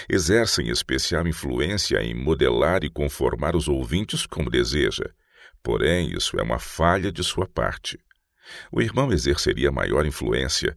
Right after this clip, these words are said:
se falasse menos e orasse mais. Deus é sua fonte de força.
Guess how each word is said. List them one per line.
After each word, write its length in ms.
se 200
falasse 420
menos 520
e 100
orasse 420
mais. 520
Deus 540
é 80
sua 280
fonte 560
de 120
força. 560